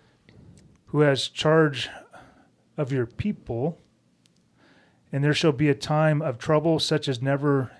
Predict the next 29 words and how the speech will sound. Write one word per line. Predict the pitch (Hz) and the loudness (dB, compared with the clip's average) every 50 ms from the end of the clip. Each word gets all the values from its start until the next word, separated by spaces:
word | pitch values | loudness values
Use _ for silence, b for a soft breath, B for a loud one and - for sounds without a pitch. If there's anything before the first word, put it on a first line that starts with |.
| b b b b b b b b b | b b b b b b b b b
Has | - 139 135 117 | -4 -4 -4 -2
been | 120 139 127 127 120 | -2 -4 -4 -4 -6
since | - - - 170 165 170 170 160 - - - - - | -6 -6 -4 -2 -2 -2 -2 -4 -6 -8 -8 -10 -12
there | 285 196 139 143 139 135 | -12 -4 0 0 0 2
was | 131 139 135 131 123 120 135 | 2 2 0 0 -2 -2 -4
a | 131 123 | -4 -4
nation | 123 127 135 151 156 - - 165 160 156 160 170 160 - | -2 -2 -2 -2 -2 -2 -2 -2 -2 -2 -4 -6 -8 -8
till | - - 147 143 139 131 - b b b b b b _ _ - | -6 -4 -2 -2 -2 -4 -6 b b b b b b _ _ -2
that | 135 123 120 - | -2 -2 -2 -2
time, | - 160 165 156 139 123 117 117 | -2 0 0 0 0 -2 -4 -4
but | - 139 135 - - - | -2 -2 -2 -2 -4 -4
at | 151 131 127 123 - | -4 -4 -4 -4 -2
that | 156 160 190 - - | -2 -2 -2 -2 -6
time | - 151 135 127 127 123 127 135 147 | -6 -4 -2 -2 -2 -2 -4 -6 -4
your | 127 135 135 123 | -4 -4 -4 -4
people | - - - 185 - - 175 165 160 156 b b b b b b - | -6 -8 -8 -6 -4 -2 -2 -2 -2 -4 b b b b b b -14
shall | - - 160 143 | -6 -2 -2 -2
be | 120 131 | -2 -4
delivered, | 120 117 131 139 147 160 170 165 170 170 170 160 165 - - | -6 -6 -2 2 2 4 4 4 4 2 2 0 -2 -4 -4
everyone | 151 156 180 175 160 160 165 160 160 156 135 | -2 0 2 4 4 4 4 2 2 0 -2
whose | 117 - - 147 131 117 127 | -4 -4 -4 -4 -4 -4 -4
name | 139 156 175 185 185 185 | -4 -4 -4 -4 -4 -4
shall | - - 156 | -4 -4 -4
be | 135 135 | -4 -4
found | 123 - - 160 165 170 165 156 143 127 120 131 | -6 -6 -4 -2 -2 0 0 -2 -4 -4 -2 -2
written | 156 190 - 226 185 190 196 190 185 165 - b b b b b b b b b b b b b b _ _ _ _ _ _ | -2 -2 -2 -4 -6 -6 -6 -6 -8 -8 -12 b b b b b b b b b b b b b b _ _ _ _ _ _
in | - 151 151 151 | -2 -2 0 0
the | 151 | 0
book. | 131 147 143 - - - | 0 0 0 0 -2 -8